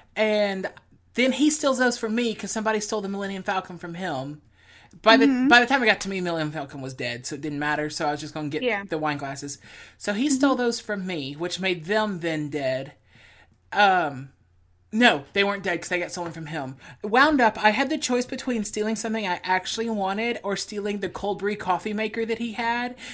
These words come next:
Speaker 1: And just because he pissed me off so badly, I took that cold brew coffee maker.
Speaker 2: Good for you.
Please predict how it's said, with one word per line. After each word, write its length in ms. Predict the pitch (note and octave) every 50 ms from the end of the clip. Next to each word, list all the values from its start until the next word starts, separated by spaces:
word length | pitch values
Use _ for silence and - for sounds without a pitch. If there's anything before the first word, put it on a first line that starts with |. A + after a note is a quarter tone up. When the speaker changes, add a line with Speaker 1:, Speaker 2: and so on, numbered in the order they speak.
| - -
Speaker 1:
And 180 | - G#3 G3 F3
just 180 | G#3 C4 D#4 -
because 300 | - F4+ F4+ E4 D4+ -
he 100 | C#4+ A#3+
pissed 380 | F#3+ - - C4 C4 C4 C4 C4
me 100 | A#3+ A3+
off 220 | A3 A3+ A#3+ A#3+
so 160 | - C#4 C4
badly, 340 | B3 C4 C4 C4 B3 A#3 A3
I 60 | G#3
took 260 | G#3 - C4 A3+ -
that 160 | - G#3+ G#3 G3+
cold 240 | - G#3+ G3+ F3+
brew 140 | F3+ F#3+ F#3
coffee 340 | F3+ - G3 F3 D#3+ - D#3+
maker. 460 | D#3 D#3 C#3+ C#3+ - D3+ D3 D3+ D3+ - - - - - - - - - _ - -
Speaker 2:
Good 240 | G#4 A4 - - -
for 80 | G#3+
you. 340 | G#3+ G#3+ G#3+ G#3+ G#3+ G#3